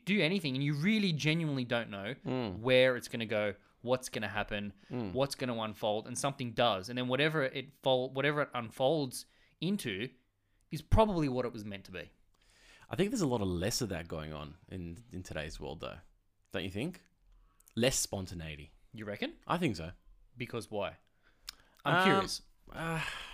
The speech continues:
Speaker 2: well, it's funny. You, you said something like, you, you, you mentioned, like, relationships, for example.
Speaker 1: Yeah.
Speaker 2: That's one that's less spontaneity these days because people, you know, aren't meeting like they used to because
Speaker 1: Mm.
Speaker 2: whether it's they're impatient or,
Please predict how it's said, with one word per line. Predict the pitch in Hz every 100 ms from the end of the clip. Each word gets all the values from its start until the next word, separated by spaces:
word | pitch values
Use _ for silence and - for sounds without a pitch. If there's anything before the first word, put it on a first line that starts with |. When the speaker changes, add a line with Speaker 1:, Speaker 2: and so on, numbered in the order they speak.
| -
Speaker 2:
well, | 170 175
it's | 165
funny. | - 170
You, | 147 139 131
you |
said | 135 - 151 -
something | 135 123 123
like, | 107 104
you, | 117 113
you, | 113 117
you | 117
mentioned, | 123 120 117
like, | 101
relationships, | 107 104 98 92 90 -
for | 90
example. | 85 73 73 55
Speaker 1:
Yeah. | 131 101 - _ _ -
Speaker 2:
That's | 123 -
one | 107 95 90
that's | 90 -
less | 101 80 -
spontaneity | - 87 92 82 76
these | 80 82
days | 57 50 - - - -
because | 110 107
people, | - 104 - 98 92 - - - _ -
you | 113
know, | 92 -
aren't | 117 110
meeting | 104 98 92 90
like | 92 -
they |
used | 85 90 82 -
to | 69 69 _ -
because | 110 110 95
Speaker 1:
Mm. |
Speaker 2:
whether | 101 92
it's | 90 - - 92
they're | 85 85 80
impatient | 82 82 - 85 - 85 78
or, | - 73 73